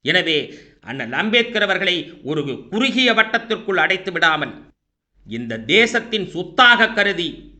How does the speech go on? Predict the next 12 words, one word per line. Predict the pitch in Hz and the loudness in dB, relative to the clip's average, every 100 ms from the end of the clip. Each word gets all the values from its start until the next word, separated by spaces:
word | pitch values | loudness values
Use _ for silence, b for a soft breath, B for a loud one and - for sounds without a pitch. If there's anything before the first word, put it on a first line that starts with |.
| _ - | _ -20
அவர் | 92 104 | -16 -16
சொன்ன | - 143 160 170 | -14 -10 -6 -6
தாரக | - 135 156 170 147 | -6 0 2 2 0
மந்திரமான | 139 139 135 127 123 117 101 B - | -6 -6 -6 -4 -6 -8 -12 B -14
"எல்லா | 113 151 180 196 208 220 | -10 0 4 6 6 4
மனிதர்களையும் | 208 196 233 240 233 226 226 | 2 0 2 2 2 0 -2
சமமாக | 226 220 226 214 214 202 | -2 -2 2 2 2 -2
மதியுங்கள், | 196 190 190 175 156 - - b b 113 | -4 -6 -6 -8 -10 -16 -20 b b -2
எல்லா | 156 220 247 247 | 0 4 8 8
மனிதர்களுக்கும் | 220 214 254 262 254 247 262 233 | 6 4 4 4 4 2 -2 -2
சமமான | 220 240 247 240 233 | -2 -2 0 2 4
வாய்ப்பளியுங்கள், | 208 262 254 262 240 226 220 185 | 6 6 6 4 4 0 -4 -6